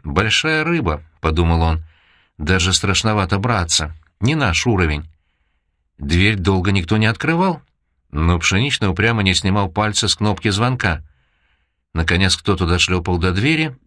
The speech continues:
и недовольно спросил: "Кто там?" "Открывайте, милиция".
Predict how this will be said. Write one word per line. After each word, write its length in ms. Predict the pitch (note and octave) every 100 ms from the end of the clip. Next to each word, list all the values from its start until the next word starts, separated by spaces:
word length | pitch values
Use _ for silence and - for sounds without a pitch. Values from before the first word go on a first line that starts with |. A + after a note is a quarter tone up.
| _
и 120 | - B2+
недовольно 420 | B2 B2+ B2 A#2+
спросил: 580 | - C#3 C#3 F#2+ D2 - _ _ _
"Кто 220 | - G#2 F#2+
там?" 260 | D#2+ D2 - _ _ _ -
"Открывайте, 720 | D#2+ D#2+ F2+ F#2 F#2+ E2 D#2
милиция". 580 | E2+ F#2 E2+ D#2+ C#2+